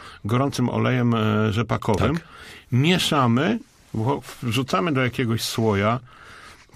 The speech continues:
Nie stosujmy plastików, ja już w domu ostatnio odszedłem absolutnie. Wymieniłem cały plastik, mam tylko szklane pojemniki.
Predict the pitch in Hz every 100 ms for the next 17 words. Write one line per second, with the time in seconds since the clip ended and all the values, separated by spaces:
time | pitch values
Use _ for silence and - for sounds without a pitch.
0 | - 160 - 160 165 147 123 - 120 -
1 | 131 127 123 120 104 101 123 117 110 107
2 | 104 - 113 - 107 - 117 110 113 123
3 | 104 120 107 - 95 104 120 131 117 -
4 | 120 107 120 113 - 101 110 101 113 113
5 | - 117 107 101 104 98 95 90 170